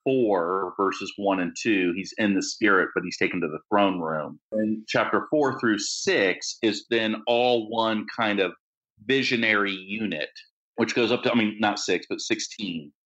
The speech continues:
Um, and then in chapter seventeen, he's in the spirit. One of the elders shows him the, uh, the, the great harlot Babylon. And then in chapter nineteen, um, one of the elders shows him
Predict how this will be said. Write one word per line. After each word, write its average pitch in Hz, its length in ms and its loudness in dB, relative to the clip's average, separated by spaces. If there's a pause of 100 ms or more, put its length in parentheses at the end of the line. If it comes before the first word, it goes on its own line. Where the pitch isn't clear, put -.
(180)
Um, 98 560 2
and 107 180 0
then 110 180 2
in 101 160 -2
chapter 104 340 -2
seventeen, 101 1120 -2
he's 101 180 -10
in 120 200 0
the 110 80 -2
spirit. 107 480 0
One 104 100 2
of 98 60 -2
the 101 160 -2
elders 101 380 0
shows 95 340 0
him 92 320 -2 (360)
the, 101 220 0 (220)
uh, 95 320 2
the, 98 160 -4 (240)
the 101 80 2
great 98 340 0
harlot 98 480 2
Babylon. 87 760 0 (100)
And 92 160 -2
then 92 140 0
in 87 140 -4
chapter 95 380 -2
nineteen, 95 1120 -2 (460)
um, 92 540 2
one 104 240 0
of 95 60 0
the 95 100 2
elders 92 280 0
shows 90 320 0
him 87 400 -4